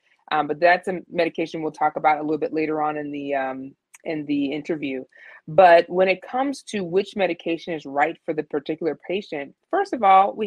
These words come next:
have to discuss whether that patient wants to be on medication. Uh, some people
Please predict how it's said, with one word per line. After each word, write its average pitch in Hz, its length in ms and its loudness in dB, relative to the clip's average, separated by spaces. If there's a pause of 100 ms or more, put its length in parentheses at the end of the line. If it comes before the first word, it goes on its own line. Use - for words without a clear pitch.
have 233 120 -2
to 208 80 -14
discuss 214 500 -4
whether 202 260 -4
that 202 200 0
patient 220 420 -4
wants 185 520 -8
to 202 80 -8
be 190 480 -8
on 240 200 -2
medication. 139 600 -8 (520)
Uh, 165 140 2
some 214 220 -2
people 214 300 0